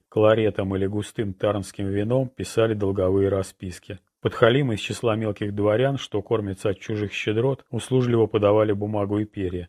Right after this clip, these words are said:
подливали напитки, обрезали сигары и оказывали прочие мелкие услуги, выполняя работу слуг, которых подпускали к столу только поставить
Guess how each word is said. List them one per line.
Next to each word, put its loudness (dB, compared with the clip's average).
подливали 4
напитки, -4
обрезали -2
сигары 0
и -6
оказывали 4
прочие -2
мелкие -4
услуги, -6
выполняя 2
работу 2
слуг, -8
которых 0
подпускали -6
к -14
столу -2
только -8
поставить -4